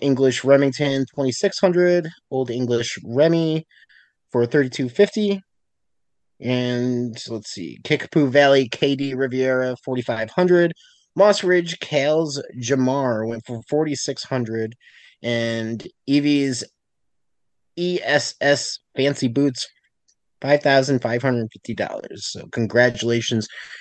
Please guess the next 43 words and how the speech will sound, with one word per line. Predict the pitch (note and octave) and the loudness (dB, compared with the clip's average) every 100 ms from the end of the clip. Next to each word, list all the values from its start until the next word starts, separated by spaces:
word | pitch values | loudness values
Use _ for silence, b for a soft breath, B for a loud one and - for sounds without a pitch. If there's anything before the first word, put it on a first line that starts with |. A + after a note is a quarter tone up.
| B _ | B _
to | - C3 A2+ G#2+ - _ | 0 2 4 0 -4 _
everybody. | B2 C3 C3+ C#3 C3+ C3 C#3 C#3+ C#3 b b _ | 2 4 2 2 4 4 4 0 -2 b b _
The | G#2 | -6
sale | G#2+ A#2+ A#2+ A2 | -2 2 4 2
looked | G#2+ - | -2 0
awesome. | C3 B2+ C3 | 2 2 0
Looked | A2+ A2+ | -2 -4
like | G#2 | -2
everybody | A2 G#2+ A2+ | -2 0 -2
had | G2+ B2 G#2 | 0 -2 -2
a | |
great | G2 A2 A2+ G#2 _ - | -6 0 0 0 _ -12
time. | - D3 D3+ C#3+ C#3+ C#3+ B B B - | -2 2 4 4 2 -2 B B B -4
I'm | A2+ A2 A2 | 0 0 0
already | - A#2 B2 A#2+ A#2+ | 4 6 6 4 2
seeing | - B2 A2+ | 0 0 0
posts. | G#2 B2 B2+ B2 - | 0 2 2 0 -4
I | A#2 | -4
saw | A2 A#2 | -2 -2
posts | A2+ B2 A2+ A2+ | -2 -2 -2 0
minutes | A#2 A2+ - | 0 0 -4
after | - C3 C3+ - C3 C3+ b b - | -8 -4 -2 0 0 0 b b -10
of | G#2 | -8
people | - A2+ A#2 | -6 0 2
asking | A#2 A2 G#2+ | 2 2 -2
where | G#2+ A2 | 0 0
these | A2 G#2+ | -2 -2
animals | G#2+ G#2 G2 | -2 -4 -6
went, | G#2+ B2 C#3 B2+ - b _ | -2 0 0 -2 -4 b _
probably | - B2 A#2 | -2 0 0
because | A2+ B2+ | 0 -2
they're | A2 G#2+ | 0 0
hoping | A#2 A#2 A2+ | 0 0 0
they | G#2 | 0
were | G2+ | -2
close | - - B2 - | -6 -4 -4 -2
to | A2 | -2
home | B2+ C3+ | 0 0
that | A2+ | -2
they | G#2 | -4
could | - F2+ | -6 -4
use | A2 A3+ A3 | 0 2 2
them, | G#3 A3+ A3+ B3 | 2 2 2 0